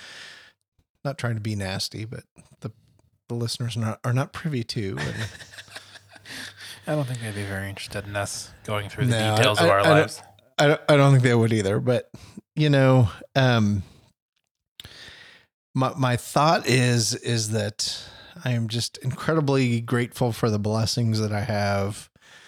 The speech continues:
Speaker 1: uh, friendships like ours, um, you know, um, just the things that really do matter. Um,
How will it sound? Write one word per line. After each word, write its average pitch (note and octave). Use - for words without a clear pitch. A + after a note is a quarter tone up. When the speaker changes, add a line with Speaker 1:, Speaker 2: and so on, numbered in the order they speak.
Speaker 1:
uh, G#2+
friendships -
like A2+
ours, A2+
um, G#2+
you C3+
know, A#2
um, A2
just -
the D#3
things B2
that A2
really A2+
do A#2
matter. G#2
Um, A2